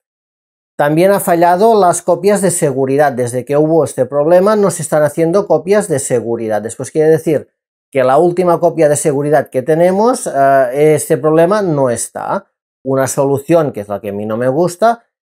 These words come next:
es instalar la última copia de seguridad. Yo esta opción la he descartado automáticamente, primero porque hay otras opciones y segundo porque estos últimos días he estado haciendo bastante cosa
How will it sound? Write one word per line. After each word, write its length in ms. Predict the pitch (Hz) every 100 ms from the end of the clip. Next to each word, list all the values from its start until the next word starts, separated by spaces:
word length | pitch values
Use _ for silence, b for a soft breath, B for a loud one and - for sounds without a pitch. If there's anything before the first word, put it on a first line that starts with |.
| _ -
es 200 | 151 175
instalar 560 | 185 160 147 147 170
la 160 | 180 147
última 420 | 147 151 151 139
copia 380 | 156 147 202 208
de 160 | 156
seguridad. 760 | 131 135 113 107 104 101 104 104
Yo 120 | 120
esta 240 | 117 - 123
opción 300 | 123 165 165
la 120 | 160
he 40 |
descartado 800 | 135 - 131 117 143 151 214 220 _ _ _ _
automáticamente, 1300 | 120 120 135 151 131 127 151 160 170 165 214 240 240 _ _ _ _ _
primero 320 | 117 117 127
porque 200 | 104 101
hay 80 | 107
otras 260 | 107 120 123
opciones 680 | 127 - 196 220 294 - _ _ _ _
y 160 | - 156
segundo 500 | - 156 151 170 196
porque 180 | 180 135
estos 240 | 143 131
últimos 340 | 147 147 139 131
días 160 | 156
he 40 | 127
estado 360 | 127 120 127
haciendo 340 | 123 147 143 113
bastante 460 | 113 127 117 104
cosa 460 | 135 135 131 110